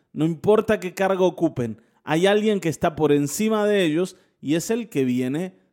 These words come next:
de arriba. Fíjense, viene de arriba. Está bien, ¿no? No dice que está arriba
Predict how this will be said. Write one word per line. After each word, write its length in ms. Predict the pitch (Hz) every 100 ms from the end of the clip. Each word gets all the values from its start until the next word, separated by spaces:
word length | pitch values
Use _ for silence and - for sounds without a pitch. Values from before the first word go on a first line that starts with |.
| _
de 160 | 160
arriba. 600 | 180 208 269 285 220 113 - _ _ _
Fíjense, 920 | - 233 247 254 254 226 294 240 110 _ _ _ _
viene 680 | 127 127 190 285 330 233 151
de 120 | 139
arriba. 640 | 131 123 123 117 104 101 _ _ _ _ _ _ _ _ _ _ _ _ _ _
Está 200 | - 165
bien, 300 | 208 175 139
¿no? 320 | 170 220 - -
No 180 | 147
dice 360 | 202 247 - 240
que 220 | 185 165
está 800 | 147 - - 226 240 208 107 _ -
arriba 720 | 123 127 120 110 104 104